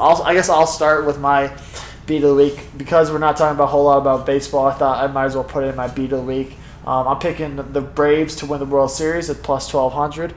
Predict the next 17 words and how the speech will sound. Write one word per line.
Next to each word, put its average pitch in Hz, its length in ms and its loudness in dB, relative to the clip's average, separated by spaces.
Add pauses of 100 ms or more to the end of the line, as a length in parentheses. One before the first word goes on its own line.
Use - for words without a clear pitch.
(300)
Um, 120 240 0
I 127 80 -2
think 139 160 -2
that's 131 160 -2
a 131 40 -8
little, 135 300 2
that's 135 220 -4
a - 20 -8
little 139 160 2
bit 135 160 -4
out 139 240 2
there, 151 240 2
but 127 360 -2 (220)
like 135 160 -4
we've 147 140 2
been 135 120 -6
saying, 143 520 -4